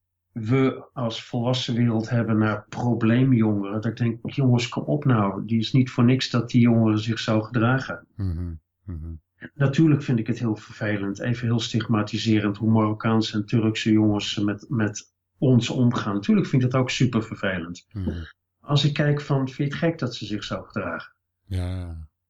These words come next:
Speaker 1: Zolang we daar niks aan doen, zal dit gedrag echt niet veranderen.
Speaker 2: Ja, ja. En dat is
Speaker 1: Dus
Speaker 2: dan weer terug helemaal vanuit liefde benaderen natuurlijk.
Speaker 1: Absoluut. Ligt het aan hun of ligt het aan ons? Ik bedoel,
Speaker 2: Ja.
Speaker 1: als ik, eh,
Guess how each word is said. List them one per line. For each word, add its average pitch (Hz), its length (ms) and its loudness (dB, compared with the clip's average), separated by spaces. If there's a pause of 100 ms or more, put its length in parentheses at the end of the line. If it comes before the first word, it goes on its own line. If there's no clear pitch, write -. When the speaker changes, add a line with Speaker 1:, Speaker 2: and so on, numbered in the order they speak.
(100)
Speaker 1:
Zolang 127 400 4
we 123 80 4
daar 143 420 -2
niks 135 340 -6
aan 123 120 -2
doen, 127 400 2
zal 127 220 0
dit 123 200 0
gedrag 117 360 -4
echt - 200 -8
niet - 180 0
veranderen. 113 540 0 (120)
Speaker 2:
Ja, 98 240 -6 (360)
ja. 104 220 -14 (100)
En 101 160 -4
dat 95 140 -2
is 101 40 -4
Speaker 1:
Dus 107 80 0
Speaker 2:
dan 101 100 2
weer 98 100 2
terug 104 200 -2
helemaal 104 300 2
vanuit 101 280 0
liefde 110 360 0
benaderen 110 520 -2
natuurlijk. 113 500 -2 (400)
Speaker 1:
Absoluut. 156 480 2
Ligt 147 200 2
het - 140 -4
aan 147 120 6
hun 170 220 6
of 214 120 0
ligt 196 160 0
het - 140 -6
aan 180 120 0
ons? 156 360 0
Ik 131 60 -8
bedoel, 156 180 4
Speaker 2:
Ja. 143 60 -2
Speaker 1:
als 156 140 -2
ik, 165 180 -2 (180)
eh, 160 100 -4